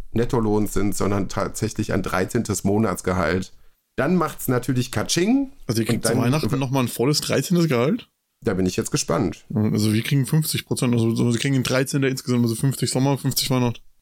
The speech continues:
Speaker 1: Also in, in, in N R W habe ich achtzig Prozent bekommen.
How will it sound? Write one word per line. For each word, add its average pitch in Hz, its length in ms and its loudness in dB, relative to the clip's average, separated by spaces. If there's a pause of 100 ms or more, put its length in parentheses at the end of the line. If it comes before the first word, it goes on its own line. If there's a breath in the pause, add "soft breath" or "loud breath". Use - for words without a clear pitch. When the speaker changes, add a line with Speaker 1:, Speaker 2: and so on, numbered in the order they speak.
(220)
Speaker 1:
Also 107 260 0
in, 104 220 2
in, 95 300 2
in 90 400 0
N 92 80 2
R 95 160 0
W 139 200 2
habe 117 180 2
ich - 160 -4
achtzig - 400 -4
Prozent 135 380 0
bekommen. 123 580 0